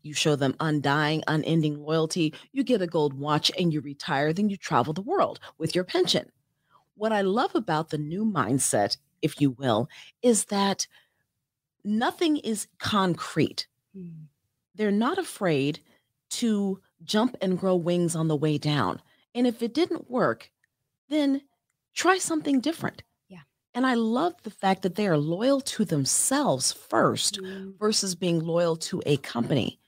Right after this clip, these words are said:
Speaker 1: Because we know if they fall off the face of the earth, that company will replace them
Speaker 2: That's right.
Speaker 1: in thirty seconds flat.
Speaker 2: Yep.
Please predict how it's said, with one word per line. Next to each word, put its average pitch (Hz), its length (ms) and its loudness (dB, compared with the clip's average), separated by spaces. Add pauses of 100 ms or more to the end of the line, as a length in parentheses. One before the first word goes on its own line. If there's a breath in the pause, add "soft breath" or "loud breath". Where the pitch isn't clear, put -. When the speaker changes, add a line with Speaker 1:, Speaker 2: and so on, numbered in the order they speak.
(200)
Speaker 1:
Because 185 280 -6
we 190 100 2
know 190 400 2 (240 loud breath)
if 190 140 -6
they 170 140 2
fall 156 360 -2
off 226 140 -2
the 190 100 -4
face 196 300 -4
of 180 60 -20
the - 120 -18
earth, 247 220 2 (180 loud breath)
that 175 160 -2
company 220 320 0
will 165 180 0
replace 233 520 0
them 139 240 0
Speaker 2:
That's - 240 -16
right. - 120 -20 (120)
Speaker 1:
in 180 120 2
thirty 180 280 -2
seconds 151 380 0
flat. 139 300 0 (140)
Speaker 2:
Yep. 196 160 -14